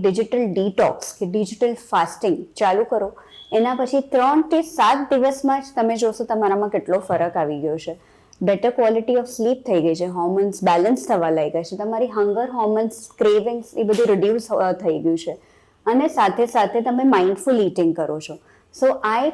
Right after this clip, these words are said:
prescribe each and every client કે yes, of course you should do it so that your hormones are balanced. Also, people having sleep issues,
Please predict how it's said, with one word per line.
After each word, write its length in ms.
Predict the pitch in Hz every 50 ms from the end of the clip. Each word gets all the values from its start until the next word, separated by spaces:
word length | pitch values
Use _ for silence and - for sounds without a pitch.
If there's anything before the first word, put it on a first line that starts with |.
| -
prescribe 540 | 247 240 233 - - - 247 233 233 240 233 233 - 233 240
each 240 | 247 233 - 294 277
and 120 | 247 - - 202
every 300 | 196 175 180 226 233 240 240 - -
client 400 | 214 196 190 190 202 202 190 170 185 - - -
કે 160 | - 202 202
yes, 320 | 208 202 185 208 226 247 262 262 - - -
of 260 | 180 - - - -
course 240 | 214 254 277 - 269
you 60 | 254
should 300 | 240 - - 247 220 202
do 120 | 226 208
it 120 | 208 226 262
so 240 | 262 - - 233 208
that 300 | 190 220 247 269 - 269
your 120 | 254 254 247
hormones 360 | 185 180 170 175 185 196 185 196 220
are 120 | 214 196
balanced. 420 | 196 185 175 180 196 233 214 - - _ - - - - - - -
Also, 360 | 247 269 302 302 269 - 269 208 - - - - - _ - 226
people 240 | 220 208 - 220 233
having 440 | 226 214 226 214 202 202 214 214
sleep 420 | 220 214 - 254 254 294 311 302 -
issues, 420 | 196 180 - - - 185 180 175